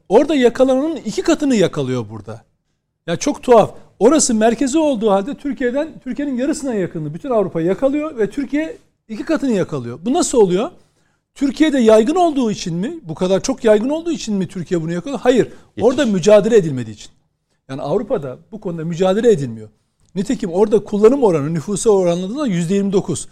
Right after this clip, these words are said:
Speaker 1: Yüzde yirmi, Türkiye'de kaç? Yüzde üçe tekabül ediyor. Şimdi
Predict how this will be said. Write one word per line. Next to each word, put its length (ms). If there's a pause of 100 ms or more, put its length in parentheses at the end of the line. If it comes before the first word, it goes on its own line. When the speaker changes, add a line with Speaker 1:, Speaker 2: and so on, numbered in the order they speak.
(320)
Speaker 1:
Yüzde 240
yirmi, 360
Türkiye'de 420
kaç? 260
Yüzde 220
üçe 260
tekabül 440
ediyor. 260 (1000)
Şimdi 400